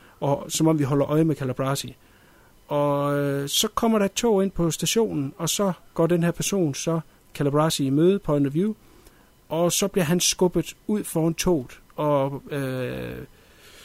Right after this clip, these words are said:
selve den der støddæmper, der er foran på toget, det der kæmpe metal, øh, stempel der, øh,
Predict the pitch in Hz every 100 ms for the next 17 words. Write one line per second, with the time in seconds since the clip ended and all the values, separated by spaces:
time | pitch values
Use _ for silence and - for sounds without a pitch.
0 | - - - - _ - - 151 170 165
1 | 156 156 139 - 185 165 156 143 135 143
2 | - 160 151 131 135 165 131 135 135 156
3 | 156 131 135 151 156 151 127 123 127 131
4 | - 143 135 135 135 120 - - - 107